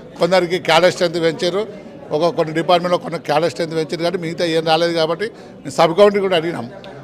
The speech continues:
"మీరు ఏం తీర్మానం చేశారు, మాకు ఏమి ఇస్తారు?" కనీసం మరి ఇవాళ రివ్యూ పెట్టినాము, ఒక మీటింగ్ పెట్టినాము, సబ్ కమిటీ మీటింగ్ పెట్టినప్పుడు దాని మినిట్స్ అవి ఏవి వేస్తారో మాకు ఒక కాపీ ఇవ్వాలి. మరి రెండు నెలలు అయితే కాపీ ఇస్తలేదు. మరి ఇలా ఉద్యోగులు ఇబ్బందికరంగా ఉన్నది. కాబట్టి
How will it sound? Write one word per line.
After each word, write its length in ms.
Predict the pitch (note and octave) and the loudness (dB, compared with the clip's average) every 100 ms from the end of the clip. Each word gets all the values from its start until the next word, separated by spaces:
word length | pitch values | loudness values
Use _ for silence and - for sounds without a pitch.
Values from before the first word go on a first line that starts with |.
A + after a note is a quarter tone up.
| - | -8
"మీరు 140 | D#3+ E3 | -2 4
ఏం 220 | F3 G3+ | 4 4
తీర్మానం 440 | F#3+ F#3+ F#3 F3+ | 2 4 2 2
చేశారు, 280 | E3 C#3+ F#3 | -2 -2 -2
మాకు 260 | G3+ E3+ E3 | 0 2 4
ఏమి 200 | F3+ F3+ | 4 2
ఇస్తారు?" 400 | - D#3 F3+ A3 - - - - | 0 0 0 -6 -16 -18 -10 -2
కనీసం 380 | F3+ A3+ A3 | 0 2 2
మరి 140 | G#3 G3 | 2 2
ఇవాళ 160 | G3 | 2
రివ్యూ 240 | F3+ F#3+ A3 | 2 -2 0
పెట్టినాము, 320 | G#3 F#3+ G#3 | 0 0 -4
ఒక 120 | F#3+ | -2
మీటింగ్ 340 | E3 F3 G3+ F#3+ | -2 -4 -4 -4
పెట్టినాము, 260 | F#3 F#3+ | -4 -6
సబ్ 240 | - D#3+ D#3 | -2 -2 0
కమిటీ 240 | F#3+ F3 | -4 -4
మీటింగ్ 320 | D#3 E3+ F#3 | -8 -6 -4
పెట్టినప్పుడు 460 | E3+ E3 E3+ F#3 A3+ - - - E3 | -4 -4 -10 -8 -10 -12 -20 -6 0
దాని 140 | E3+ | 0
మినిట్స్ 380 | E3+ F#3+ G3+ G#3+ | 2 2 0 2
అవి 360 | G#3 F3 - | 0 0 0
ఏవి 120 | G3 G#3 | 0 0
వేస్తారో 300 | F#3+ G3+ A3+ | -2 -4 -4
మాకు 180 | G#3+ | -4
ఒక 100 | G#3+ | -2
కాపీ 280 | F#3 G3 G#3 | 2 2 4
ఇవ్వాలి. 320 | G3 D#3 C3 A2+ - - - | 2 2 0 -6 -14 -20 -8
మరి 100 | F3+ | -2
రెండు 160 | E3 F#3+ | 2 2
నెలలు 180 | A3+ A#3 | 4 4
అయితే 240 | A#3 A#3 | 4 2
కాపీ 320 | G#3+ D4+ G3+ | 0 0 0
ఇస్తలేదు. 320 | G#3 - A3+ C#4+ | 0 -4 -8 -4
మరి 120 | G3+ | -2
ఇలా 140 | F#3+ | -2
ఉద్యోగులు 320 | F3 E3 G#3 | -4 -2 -2
ఇబ్బందికరంగా 580 | F#3 E3+ F#3 F#3 F3 F3+ | 0 0 0 -2 -2 -4
ఉన్నది. 220 | E3+ F3 | -4 -2
కాబట్టి 300 | E3+ E3+ G3+ | -2 -2 -4